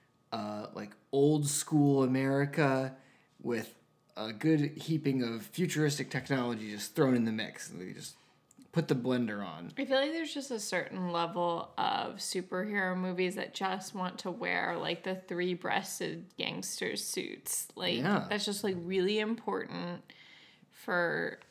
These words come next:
Speaker 2: a certain level of superhero movies, and so that's what they did.
Speaker 1: You gotta have the pinstripes.
Speaker 2: Yeah.
Speaker 1: You gotta have the bowler hats.
Speaker 2: I mean, if there's no pinstripes, do you even have a movie?
Speaker 1: That actually was, uh,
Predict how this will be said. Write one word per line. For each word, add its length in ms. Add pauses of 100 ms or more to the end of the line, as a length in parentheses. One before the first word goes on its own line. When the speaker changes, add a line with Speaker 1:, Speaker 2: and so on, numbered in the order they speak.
Speaker 2:
a 80
certain 300
level 240
of 60
superhero 580
movies, 480
and 120
so 120
that's 200
what 140
they 140
did. 480
Speaker 1:
You 80
gotta 240
have 200
the 60
pinstripes. 880 (240)
Speaker 2:
Yeah. 220
Speaker 1:
You 80
gotta 200
have 180
the 60
bowler 360
hats. 480
Speaker 2:
I 20
mean, 200
if 100
there's 180
no 140
pinstripes, 580
do 60
you 80
even 140
have 120
a 60
movie? 500 (300)
Speaker 1:
That 100
actually 320
was, 680 (120)
uh, 460